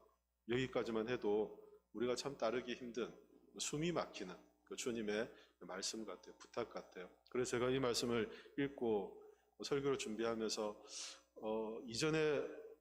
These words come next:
어, 이 말씀을 읽고 또 설교를,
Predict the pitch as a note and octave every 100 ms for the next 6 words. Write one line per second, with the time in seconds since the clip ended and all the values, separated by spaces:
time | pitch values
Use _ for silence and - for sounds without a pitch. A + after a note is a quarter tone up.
0 | _ - A2+ A2+ A#2 B2+ C3 A2+ - B2+
1 | B2 D3+ C#3+ C#3 - A#2+ B2+ D3 - -
2 | - A2+ - C#3+ C#3+ C#3 A#2